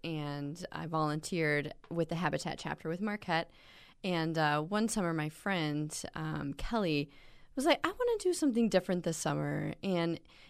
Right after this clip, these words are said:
instead of, you know, just kinda bumming around and, you know, staying at our parents' house,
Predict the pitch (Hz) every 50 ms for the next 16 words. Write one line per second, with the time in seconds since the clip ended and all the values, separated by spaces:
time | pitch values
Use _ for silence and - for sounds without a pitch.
0 | - _ - 208 208 202 - - - 214 214 208 208 202 202 196 190 185 185 185
1 | - - - - - 170 196 190 175 170 165 165 - 180 175 165 - - - -
2 | 196 160 160 156 156 156 170 170 180 175 160 160 156 151 151 156 160 160 165 165
3 | 160 156 147 147 143 143 - - 160 151 - - 190 185 175 156 151 151 - -
4 | 170 160 156 156 - - 160 147 147 151 -